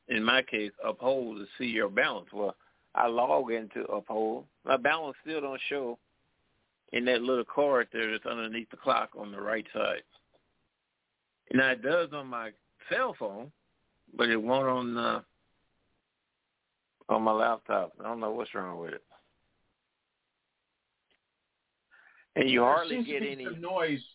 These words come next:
Speaker 2: There seems to be some noise outside my front door, and I don't know if it's thunder or if someone's messing around in my garage.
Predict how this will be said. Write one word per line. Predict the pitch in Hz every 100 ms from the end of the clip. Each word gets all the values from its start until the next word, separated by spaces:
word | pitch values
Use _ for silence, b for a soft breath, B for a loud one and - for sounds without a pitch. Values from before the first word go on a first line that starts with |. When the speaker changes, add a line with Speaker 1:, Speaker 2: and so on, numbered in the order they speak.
| _ _ _ _ _ -
Speaker 2:
There | 185 -
seems | 240 226
to | 233
be | 220 208
some | 180 160
noise | 175 175 151 143
outside | 156 156 - 156 147 139
my | 139 127 -
front | 160 147 120
door, | 147 139
and | 127
I | 135
don't | 160 160
know | 151 139
if | 143
it's | - -
thunder | 175 180 180 185 175
or | 147 135 123
if | -
someone's | 165 151 135 123
messing | 139 139 147
around | 131 131 127
in | 117
my | 117
garage. | 113 110 110 95